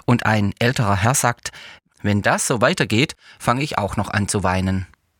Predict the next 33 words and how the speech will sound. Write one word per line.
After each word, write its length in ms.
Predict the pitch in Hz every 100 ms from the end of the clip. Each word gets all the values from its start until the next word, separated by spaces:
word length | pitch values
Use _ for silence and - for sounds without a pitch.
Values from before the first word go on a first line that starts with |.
| _ _ -
Und 140 | 120
ich 140 | -
spüre, 440 | - 147 147 156 -
wie 120 | 131 123
sich 200 | 139 131
mein 180 | 131
Herz 280 | 117 113 -
zusammenkrampft, 840 | - 101 104 101 98 95 98 - - _ _ - - -
wie 160 | 123
ich 140 | 135 -
zu 120 | -
dem 140 | 139 131
Jungen 260 | 131 175
springen 440 | 170 - 160 156 151
und 200 | 139 -
ihn 180 | 135
einfach 440 | - 120 135 156 -
nur 280 | 135 135 -
an 140 | 127
mich 180 | 147 -
drücken 340 | - 104 117
und 160 | 123 139
trösten 460 | 113 104 - 104
will. 280 | 98 98 92 - _ _ _ _ - - - - -
"Die 160 | - -
erste 360 | 113 143 120 -
Zugreise 640 | - - 117 120 135 110
ohne 200 | 127 139
Mama", 360 | 113 110 92
sagt 300 | 92 101 -
schließlich 400 | - 113 98 98
der 160 | - 98
Bruder, 400 | - 104 104 98